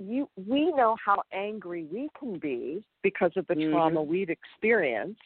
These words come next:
Speaker 1: but we've also
Speaker 2: Right.
Speaker 1: done a lot of healing. We've done a lot of work on ourselves.
Speaker 2: That's it.
Speaker 1: I mean,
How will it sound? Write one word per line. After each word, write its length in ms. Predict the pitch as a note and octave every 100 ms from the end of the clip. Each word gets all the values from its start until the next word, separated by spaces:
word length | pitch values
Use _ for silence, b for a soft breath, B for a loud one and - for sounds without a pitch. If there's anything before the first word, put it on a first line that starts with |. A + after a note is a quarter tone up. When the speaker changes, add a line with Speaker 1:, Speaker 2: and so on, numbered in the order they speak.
| - B B B
Speaker 1:
but 140 | A3
we've 160 | A#3+ A3+
also 160 | A3+ C4+
Speaker 2:
Right. 180 | C4 A3+
Speaker 1:
done 160 | A#3
a 60 | A3
lot 220 | G#3 F#3+
of 100 | G3
healing. 440 | G#3 C#4+ E4+ F3 A2
We've 180 | D#3+ F3
done 180 | E3 D3
a 60 | C#3
lot 500 | B2+ B2+ C3 C3 D3+
of 80 |
work 240 | D#3+ F#3+ F3+
on 120 | D3+ C3
ourselves. 500 | A#2+ - A2+ - - _ _ -
Speaker 2:
That's 180 | C#3 -
it. 280 | F#3+ A#3 - _ _ _ _ -
Speaker 1:
I 60 |
mean, 300 | A3+ A3+ A3+